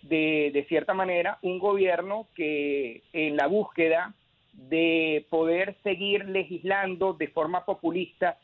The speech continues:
y no legislando de la manera que realmente el país lo merece, que es de una forma realmente con una visión clara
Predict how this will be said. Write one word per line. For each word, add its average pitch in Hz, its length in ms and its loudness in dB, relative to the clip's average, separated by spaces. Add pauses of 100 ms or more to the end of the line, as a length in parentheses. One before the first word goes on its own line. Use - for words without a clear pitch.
(220)
y 151 120 -4
no 160 200 2
legislando 185 840 0 (260)
de 160 180 2
la 160 120 2
manera 160 340 0
que 180 100 0
realmente 160 480 -2
el 180 100 -6
país 156 360 -2 (180)
lo 165 360 2
merece, 165 540 -4 (320)
que 143 120 2
es 147 60 -4
de 175 60 -2
una 170 140 0
forma 175 640 0
realmente 165 1120 -6
con 139 160 -4
una 156 140 2
visión 156 360 -2
clara 156 580 0